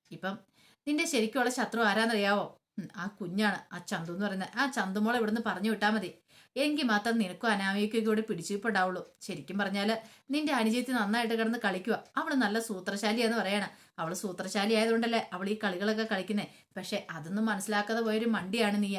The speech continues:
ശരിക്കും പറഞ്ഞാല് നിനക്ക് അതിനുള്ള ബുദ്ധിയും ബോധമൊന്നുമില്ല. പക്ഷെ അവള് കണ്ടില്ലേ ഈ കുടുംബത്തിലുള്ള ഓരോരുത്തരും കയ്യിലെടുക്കണേ. എന്ത് വേണം നീ തന്നെ തീരുമാനിക്കാൻ" പറയാണ്. നവ്യക്ക് വല്ലാത്തൊരു ബുദ്ധിമുട്ടായിപ്പോയി,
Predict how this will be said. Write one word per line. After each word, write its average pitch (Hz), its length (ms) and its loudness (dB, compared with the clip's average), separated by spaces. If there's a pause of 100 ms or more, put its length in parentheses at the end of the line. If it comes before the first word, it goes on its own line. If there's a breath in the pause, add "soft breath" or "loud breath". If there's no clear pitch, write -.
(480)
ശരിക്കും 196 400 -4
പറഞ്ഞാല് 208 360 4 (340 loud breath)
നിനക്ക് 311 260 -2
അതിനുള്ള 233 200 4
ബുദ്ധിയും 226 340 2
ബോധമൊന്നുമില്ല. 208 460 2 (120)
പക്ഷെ 175 220 -6
അവള് 170 240 -2
കണ്ടില്ലേ 214 340 2 (240 loud breath)
ഈ 311 100 -6
കുടുംബത്തിലുള്ള 240 560 2
ഓരോരുത്തരും 214 560 0
കയ്യിലെടുക്കണേ. 202 560 0 (160)
എന്ത് 165 240 -8
വേണം 202 200 2
നീ 190 180 0
തന്നെ 214 220 0
തീരുമാനിക്കാൻ" 202 580 -2
പറയാണ്. 196 320 -2 (540)
നവ്യക്ക് 165 340 -10
വല്ലാത്തൊരു 190 400 -2
ബുദ്ധിമുട്ടായിപ്പോയി, 208 680 -2